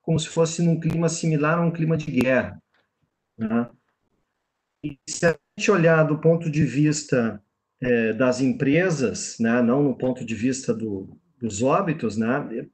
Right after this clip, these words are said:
eu vejo que, na verdade, nós estamos num clima pior do que o de uma guerra. Por quê? Vou fazer um comparativo pra, pra explicar o que eu quero dizer. Se você pegar o último grande conflito mundial, a Segunda Guerra, né,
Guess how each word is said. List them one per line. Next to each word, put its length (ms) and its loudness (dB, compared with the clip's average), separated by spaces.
eu 140 0
vejo 400 0
que, 100 -8
na 160 2
verdade, 480 0
nós 140 2
estamos 280 0
num 120 0
clima 480 0
pior 360 4
do 120 -4
que 80 -4
o 40 -2
de 60 -4
uma 160 2
guerra. 380 -2
Por 120 -2
quê? 400 0
Vou 80 -12
fazer 200 2
um 80 -2
comparativo 800 2
pra, 460 0
pra 160 -2
explicar 400 -2
o 80 0
que 60 -6
eu 80 -2
quero 240 -2
dizer. 360 -2
Se 140 -4
você 160 0
pegar 360 4
o 100 2
último 500 -2
grande 300 2
conflito 840 -2
mundial, 460 0
a 60 0
Segunda 320 -2
Guerra, 580 0
né, 280 -2